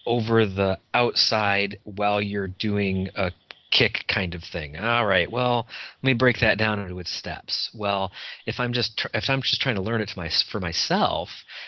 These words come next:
I'm gonna just watch somebody do it and go, "Oh, I can connect those movements together and just start repeating the pattern."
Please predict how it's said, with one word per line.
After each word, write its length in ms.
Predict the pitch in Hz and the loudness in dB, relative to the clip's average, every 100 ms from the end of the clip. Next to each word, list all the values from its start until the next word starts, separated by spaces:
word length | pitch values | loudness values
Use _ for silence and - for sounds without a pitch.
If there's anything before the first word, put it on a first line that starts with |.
| - | -4
I'm 80 | 151 | 0
gonna 120 | 160 | 2
just 140 | 117 101 | 2 0
watch 300 | 104 107 - | 2 4 4
somebody 300 | - 95 90 | 2 0 -2
do 240 | 120 123 | 0 0
it 220 | 82 80 - _ | 0 -6 -10 _
and 160 | 101 92 | -6 -2
go, 300 | 92 87 90 | -2 -2 0
"Oh, 240 | 123 107 78 | 2 2 2
I 160 | 90 | 2
can 200 | 101 92 | 0 -4
connect 400 | 85 - 92 85 | -8 -4 -2 -4
those 200 | 95 87 | -4 -4
movements 320 | 98 87 82 - | -4 -6 -6 -6
together 460 | 95 131 120 98 | 0 0 0 -2
and 140 | 90 90 | -2 -2
just 160 | 92 | -2
start 240 | - 90 82 | -2 -6 -8
repeating 400 | 85 - 85 78 | -10 -8 -10 -12
the 60 | |
pattern." 440 | 78 80 76 - | -12 -12 -14 -18